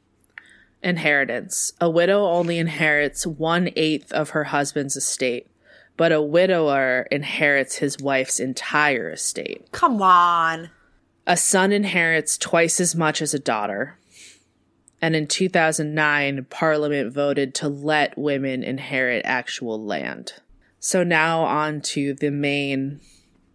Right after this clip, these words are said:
Speaker 1: focus of this episode is the dress code. All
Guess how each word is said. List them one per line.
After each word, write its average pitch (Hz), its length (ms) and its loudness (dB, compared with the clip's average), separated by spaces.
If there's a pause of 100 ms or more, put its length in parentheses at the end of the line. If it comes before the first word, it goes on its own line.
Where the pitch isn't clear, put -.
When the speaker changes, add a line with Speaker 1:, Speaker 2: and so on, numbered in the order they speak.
(480)
Speaker 1:
focus 131 520 -2
of 127 140 -8
this 135 200 -4
episode 123 500 -4
is - 140 -10
the - 100 -12
dress 80 280 -8
code. - 260 -20 (1500)
All 175 520 2